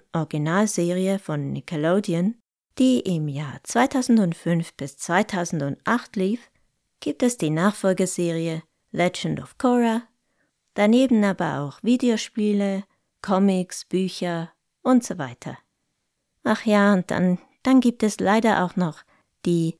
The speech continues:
Realfilmumsetzung von M. Night Shyamalan. Aber dieses Werk vergessen wir am besten gleich wieder. Meine besondere Liebe gehört ja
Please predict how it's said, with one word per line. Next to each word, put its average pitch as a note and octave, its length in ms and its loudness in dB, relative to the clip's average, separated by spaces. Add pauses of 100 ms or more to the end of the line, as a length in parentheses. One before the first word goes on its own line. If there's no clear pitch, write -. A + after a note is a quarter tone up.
(160)
Realfilmumsetzung E3 1400 2
von C3+ 380 -6
M. G#3+ 160 4
Night F3+ 500 0
Shyamalan. C3+ 880 -4 (680)
Aber G#3+ 320 2
dieses A#3 380 0
Werk E3 240 -2
vergessen D#3+ 520 -2
wir C#3+ 120 -6
am C3+ 100 -8
besten C#3 380 -10
gleich C#3 340 -12
wieder. D3+ 300 -12 (280)
Meine A#3 360 2
besondere D#3+ 580 2
Liebe C3+ 300 -2
gehört C3+ 420 -4
ja A#2+ 280 -4